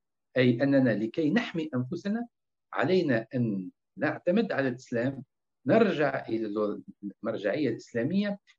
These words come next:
لكي ن-، نحولها إلى درع، آه، آه، من خلاله نتصدى،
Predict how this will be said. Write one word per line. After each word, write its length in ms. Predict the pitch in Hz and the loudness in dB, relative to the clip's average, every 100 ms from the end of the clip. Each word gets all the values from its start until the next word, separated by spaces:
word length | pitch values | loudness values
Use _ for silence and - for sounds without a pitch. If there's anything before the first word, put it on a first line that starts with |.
| _ | _
لكي 380 | 131 131 214 202 | 0 4 4 4
ن-، 220 | 165 175 - 120 | 0 -2 -4 -4
نحولها 580 | - 143 220 196 180 185 | 0 2 4 6 6 6
إلى 260 | 135 156 | 4 4
درع، 380 | 139 185 117 95 - _ _ _ 113 | 8 8 6 2 -12 _ _ _ -2
آه، 300 | 113 101 143 | 0 0 -2
آه، 60 | - _ _ 92 | -6 _ _ -6
من 180 | 151 185 | -2 -2
خلاله 640 | - 160 185 180 165 165 | -2 0 0 0 -2 -2
نتصدى، 560 | 156 135 175 170 147 | -4 -2 0 2 4